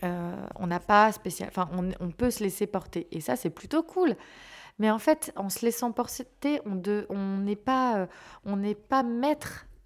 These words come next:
On, on ne décidera pas, en fait. Et c'est là où c'est bien dommage. Et je pense que plus on décide tôt et plus on se pose la question de ce qu'on veut lorsque l'on est enceinte au tout début de sa grossesse,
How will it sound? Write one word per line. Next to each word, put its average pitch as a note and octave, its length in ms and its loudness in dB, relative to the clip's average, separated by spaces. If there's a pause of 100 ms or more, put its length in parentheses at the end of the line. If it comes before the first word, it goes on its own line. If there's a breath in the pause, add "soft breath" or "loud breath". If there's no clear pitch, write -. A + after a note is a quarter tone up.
(160)
On, F#3 300 -4
on F#3+ 140 0
ne G3 160 2
décidera G3+ 840 0
pas, A#3 340 2
en F3+ 140 -6
fait. - 340 -8 (600 loud breath)
Et G3 80 0
c'est G3+ 200 -2
là C4+ 200 4
où A#3 60 0
c'est G3 200 -6
bien G3+ 260 -2
dommage. G#3+ 540 -4
Et F#3 140 -4
je - 100 -10
pense C4 280 -8
que G#3 120 -2
plus D#4 640 -4 (720 loud breath)
on G#3+ 100 -4
décide G#3 840 0 (140)
tôt C4 300 2
et G3 100 2
plus F#3+ 280 -6
on C4+ 100 -2
se - 200 -2
pose A#3+ 440 0
la G#3+ 140 0
question A3 400 -6
de G3+ 120 -4
ce - 120 -8
qu'on A3+ 220 -4
veut A3 300 2 (460 loud breath)
lorsque B3 480 4
l'on A3 240 0
est G#3+ 60 -2
enceinte G#3+ 440 -8
au E3+ 60 -8
tout - 240 -4
début B3 260 0
de A3+ 80 -16
sa A3 160 -2
grossesse, F#3+ 680 -4